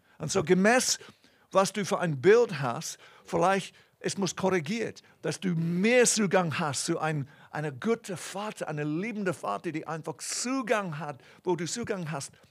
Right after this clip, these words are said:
vierundzwanzig Stunden. Vielleicht, was nötig ist, ist, dass dein Verständnis und Erlebnisse und Erfahrungen wächst, dass er heilig ist.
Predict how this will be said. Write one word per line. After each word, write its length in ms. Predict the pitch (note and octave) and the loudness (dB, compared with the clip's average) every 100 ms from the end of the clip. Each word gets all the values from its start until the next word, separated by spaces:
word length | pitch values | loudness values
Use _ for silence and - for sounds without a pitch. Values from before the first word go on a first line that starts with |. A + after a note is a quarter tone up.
| _ | _
vierundzwanzig 680 | - F#3+ F3 - D#3 C#3 C3+ | 2 2 2 -2 -4 -6 -8
Stunden. 320 | - G3 - - - - - - | -6 -4 -6 -10 -14 -14 -20 -20
Vielleicht, 600 | - F#3 F#3 B3 C4 - - _ _ | -4 2 2 4 2 -2 -12 _ _
was 260 | - E3 - | 2 2 4
nötig 360 | F3 E3 C#3+ | 2 2 0
ist, 260 | D3 G3+ - _ | -4 -4 -8 _
ist, 240 | D#3 D3 | -6 -2
dass 300 | D#3+ D#3 - - _ _ - | 0 0 -4 -10 _ _ 0
dein 200 | D#3 C#3+ | 0 0
Verständnis 720 | D3+ - F#3+ F#3+ F#3+ D3 - | -4 0 4 4 2 -2 -2
und 160 | D#3 | -2
Erlebnisse 640 | C#3+ C#3 D3+ F3+ E3+ C#3 D3+ | 0 0 0 -2 -4 -6 -6
und 80 | C#3 | -6
Erfahrungen 720 | A#2+ E3+ F#3+ F#3 D3+ C#3+ G#2 | -6 -4 -2 -2 -2 -4 -4
wächst, 380 | C#3 C3+ - - | -4 -4 -8 -4
dass 180 | C3 C3+ | -2 0
er 240 | B2 - | -2 0
heilig 340 | E3 G3 F#3+ | 0 0 -2
ist. 380 | A#2 - - - | -6 -8 -12 -14